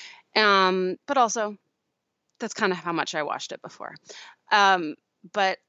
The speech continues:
it's like, <sighs> I've been showering in the evenings because I, after walking the dog, I try to get working as fast as I can, um, so that I don't waste my, like, super high energy, super focused morning.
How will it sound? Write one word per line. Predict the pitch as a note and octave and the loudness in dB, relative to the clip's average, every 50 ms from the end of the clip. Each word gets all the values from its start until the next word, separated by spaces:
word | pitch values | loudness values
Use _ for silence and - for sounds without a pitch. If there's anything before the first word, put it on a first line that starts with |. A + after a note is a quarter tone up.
| _ _ _ - | _ _ _ -10
it's | F#3+ F#3 - - - | -10 -10 -8 -8 -6
like, | F3+ F3 E3+ D#3+ - - _ _ _ _ _ _ _ _ _ | -4 -4 -4 -4 -6 -12 _ _ _ _ _ _ _ _ _
<sighs> | - - - - - - - | -16 -14 -14 -14 -14 -10 -10
I've | - E3+ | -10 -6
been | - G3+ F#3 | -4 -4 -4
showering | - - F#3 F#3+ A3 A3+ A#3 | -2 0 0 0 0 0 0
in | G#3 | 0
the | F3+ E3 - | 0 0 -2
evenings | - E3 E3 D#3 D#3 C#3 D3 - D#3+ F3+ F3+ - | -4 -6 -2 0 -2 0 0 0 0 0 -2 -4
because | _ - E3+ D#3 - E3 D3 | _ -8 -10 -10 -8 -6 -2
I, | D#3 D#3 D3+ - _ _ _ _ _ _ _ _ - | -2 -2 -2 -4 _ _ _ _ _ _ _ _ -2
after | - D#3 - - E3+ | -2 -2 0 2 2
walking | E3 D#3 D#3 - F3+ E3 | 2 2 4 4 4 4
the | D#3+ | 4
dog, | D3 D3+ C#3 C#3 - | 4 2 0 0 -2
I | C#3 | -4
try | - - C#3 | -4 -4 -6
to | C#3 - | -4 -4
get | - - - | -6 -6 -6
working | C#3 C#3 - C3+ C#3+ C#3 | -8 -10 -8 -6 -6 -6
as | C3+ - | -6 -6
fast | - - - C#3+ - - | -6 -6 -4 -4 -6 -6
as | D#3 D#3 | -6 -10
I | - - | -8 -8
can, | - D#3 C#3+ C#3 C#3+ F3 - - - - - - - - - - _ - - | -4 -4 -2 0 0 0 -2 -4 -16 -20 -18 -18 -20 -20 -20 -20 _ 0 2
um, | E3 D#3+ D#3 C#3+ D3 | 4 4 6 4 2
so | - - D#3 | 0 0 -2
that | D#3 D3+ D3+ | 0 0 2
I | D#3 | 2
don't | E3+ E3 - - | 2 2 0 2
waste | D#3 E3+ D#3+ D#3 D3+ - - - | 2 2 2 4 2 2 2 2
my, | F3 C#3+ D3 | 2 2 4
like, | D3 D3 C#3+ C#3+ C#3+ - - - - _ _ _ _ - | 4 2 2 0 -2 -4 -8 -14 -20 _ _ _ _ -12
super | - - - - F#3+ F3 - F3 D#3 D3+ D#3 D3+ | -6 -4 -2 0 0 0 2 2 2 2 0 -2
high | - - D#3+ D3+ D3+ D3 D3 - - - _ _ - F3 | 0 2 4 4 4 2 0 -2 -4 -10 _ _ -4 0
energy, | F3+ F3+ F3+ F3 E3 E3+ E3 D#3+ D#3+ D#3+ D#3+ D#3 D3+ - _ _ _ - | 2 2 2 2 2 0 0 0 0 0 0 -2 -2 -4 _ _ _ -10
super | - - F#3+ - - - - - - - | -6 -6 -6 -6 -6 -6 -6 -4 -4 -4
focused | - _ - D#3+ - - | -6 _ -6 -6 -4 0
morning. | D3+ D3 D#3+ G3 B3 C#4 | 2 2 2 4 2 0